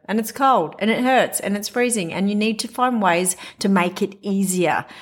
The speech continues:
so that there's less pain in it and you get better results and you're not wasting your time, because it can be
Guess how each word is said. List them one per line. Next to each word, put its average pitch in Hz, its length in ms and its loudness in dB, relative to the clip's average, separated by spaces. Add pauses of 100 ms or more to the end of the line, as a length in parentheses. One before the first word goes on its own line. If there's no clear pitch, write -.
(260)
so 202 220 2
that 190 220 0
there's 190 220 0
less 190 340 0
pain 190 380 0
in 175 120 0
it - 260 -8 (180)
and 180 140 2
you 185 60 2
get 196 300 0
better 175 200 2
results 160 560 -2 (220)
and 185 160 -2
you're 196 80 2
not 202 540 2 (1200)
wasting 196 480 2
your 190 120 4
time, 175 560 2 (480)
because 190 280 2
it 196 200 0
can 202 180 2
be 190 120 4